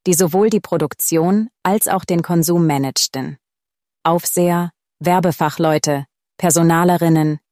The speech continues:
Anwälte, Ingenieure, Journalistinnen, Professoren. Diese neue Mittelklasse war damit betraut, das gesamte Leben der arbeitenden Klasse zu überwachen und zu ordnen.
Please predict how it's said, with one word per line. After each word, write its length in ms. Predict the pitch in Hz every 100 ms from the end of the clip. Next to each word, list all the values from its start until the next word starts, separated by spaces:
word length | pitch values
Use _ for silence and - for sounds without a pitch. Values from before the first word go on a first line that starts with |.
| _ -
Anwälte, 720 | 196 196 175 160 - 156 151 _ _
Ingenieure, 720 | - 196 196 190 185 156 139 135 _ _ -
Journalistinnen, 960 | 190 190 175 185 - 160 143 135 131 - _ -
Professoren. 840 | - 175 165 - 185 160 135 120 _ _ _ _ _ _ _ _ _ -
Diese 240 | 220 240 269
neue 280 | 220 214
Mittelklasse 680 | 190 185 180 - 156 151 160
war 120 | 151
damit 280 | 151 151 147
betraut, 520 | - 151 151 151 170 - _ -
das 180 | 175 -
gesamte 460 | 180 190 220 233
Leben 380 | 214 180 190 196
der 160 | 165 147
arbeitenden 600 | 160 180 175 175 160 156
Klasse 400 | - 156 - 160
zu 120 | -
überwachen 640 | 160 160 147 160 - 180 -
und 160 | 175
zu 160 | - 175
ordnen. 520 | 151 143 139 127 -